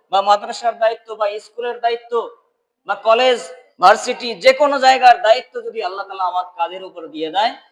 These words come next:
ওই দায়িত্বটাকে স-, যথাযথ সম্মান করতে হবে, আল্লাহ শুকরিয়া করতে হবে এবং দায়িত্বটাকে সঠিকভাবে পালন করার চেষ্টা করতে হবে। আইয়ুব আলাইহিস সালাম, তিনি গোসল করতেছেন এবং দেখতেছেন যে কিছু প্রজাপতি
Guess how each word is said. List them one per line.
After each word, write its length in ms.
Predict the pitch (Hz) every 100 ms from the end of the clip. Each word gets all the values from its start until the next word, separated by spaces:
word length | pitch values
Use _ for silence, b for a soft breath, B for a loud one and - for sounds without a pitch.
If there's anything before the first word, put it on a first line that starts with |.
| _
ওই 160 | 165 165
দায়িত্বটাকে 760 | 175 240 - 220 202 202 214
স-, 200 | - 185
যথাযথ 460 | 156 196 214 208 208
সম্মান 420 | - 170 196 214 214
করতে 280 | 208 - 190
হবে, 260 | 196 202
আল্লাহ 300 | 165 170 190
শুকরিয়া 420 | - 208 220 233
করতে 300 | 226 220 _ 196
হবে 240 | 190 254 320 - _ _
এবং 320 | 180 202 165
দায়িত্বটাকে 640 | 165 208 214 220 208 190 185
সঠিকভাবে 560 | - 202 240 190 190 180
পালন 360 | 151 160 170
করার 220 | 160 160 -
চেষ্টা 240 | - _ 123
করতে 260 | _ _
হবে। 920 | _ _ _ _ _ _ _ _ 180
আইয়ুব 240 | 170 175 180
আলাইহিস 260 | 185 180
সালাম, 320 | 175 170 175 175 160
তিনি 240 | 156 165 202 240 _ _ _ _ _ _
গোসল 380 | 123 170 208 214 208
করতেছেন 520 | 202 196 185 208 208
এবং 220 | 170 175 175
দেখতেছেন 500 | 151 - 160 - 175 170
যে 160 | 151 160 208 _ _ _ _ _ _ _ _ _ 170
কিছু 180 | 170 185
প্রজাপতি 720 | 190 175 190 190 185 185